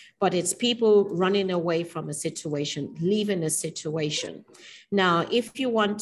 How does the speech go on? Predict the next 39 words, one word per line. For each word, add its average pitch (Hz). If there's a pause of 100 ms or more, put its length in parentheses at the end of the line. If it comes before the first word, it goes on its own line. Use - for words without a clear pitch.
to 190
japa 185 (380)
and 190
you 180
don't 190
have 170
the 170
right 151
papers 196 (200)
to 156 (220)
emigrate, 165 (300)
then 214
you 220
are 254
going 175
to 170
go 151
through 156
human 151
trafficking, 143
human 170
s-, -
s-, -
smugglers. 165 (480)
That 226
is 262
illegal. 247 (680)
And 202
there 202
is 202
no 214
guarantee 196
of 180
what 180
you're 180
going 175
to -
meet 165
in, 160